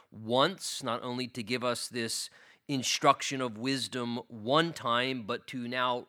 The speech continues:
repetitiously restate the same thing to us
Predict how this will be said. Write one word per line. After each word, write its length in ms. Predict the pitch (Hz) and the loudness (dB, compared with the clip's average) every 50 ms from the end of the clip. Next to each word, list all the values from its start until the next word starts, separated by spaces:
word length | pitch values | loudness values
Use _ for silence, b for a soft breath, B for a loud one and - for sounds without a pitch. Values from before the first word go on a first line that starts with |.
| - | -12
repetitiously 1000 | 113 113 131 143 139 - 120 - - 190 196 190 - 165 143 - - - 135 127 117 | -6 0 0 0 2 0 -8 -6 0 0 0 0 0 -2 -2 -4 -4 -4 -4 -4 -4
restate 800 | 110 104 104 123 147 165 156 - - - 147 143 139 143 - 123 | -4 -4 -2 -2 -2 0 0 -4 -2 0 2 2 2 0 -2 -6
the 80 | 127 | -6
same 380 | - - - 131 123 123 117 110 | -6 -4 -2 -2 -2 -2 -2 -4
thing 280 | - 131 131 131 135 | -4 -4 -4 -4 -4
to 240 | 120 - 123 110 110 | -6 -6 -6 -4 -2
us 320 | 107 107 104 - - - | -2 -2 -2 -4 -6 -8